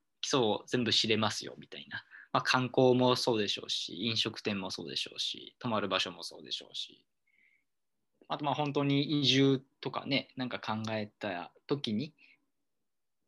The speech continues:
なんか、まあ、やっぱり、総じて言うと、やっぱ、まあ、発信するものと、発信する量と、まだまだ足りてないというか、もっともっとしていってもいいんじゃないのかなっていう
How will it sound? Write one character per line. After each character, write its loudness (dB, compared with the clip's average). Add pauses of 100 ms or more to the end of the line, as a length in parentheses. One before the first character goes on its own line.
(300)
な 0
ん -4
か、 4
ま 2
あ、 6
や 4
っ -6
ぱ 4
り、 2 (640)
総 4
じ 2
て 4
言 8
う 2
と、 6 (320)
や -6
っ -4
ぱ、 4
ま 6
あ、 6
発 4
信 4
す 0
る 2 (500)
も 0
の 4
と、 -2 (140)
発 -4
信 0
す -6
る 0
量 6
と、 -8
ま 0
だ 2
ま 2
だ -2 (760)
足 2
り -6
て -4
な 2
い -2
と -12
い -10
う -12
か、 -10
も -4
っ -8
と -2
も 2
っ -4
と -2
し 2
て 4
い 4
っ -8
て -2
も 0
い 0
い 0
ん -6
じ -6
ゃ 0
な 0
い -2
の -10
か -12
な -10
っ -20
て -16
い -14
う -18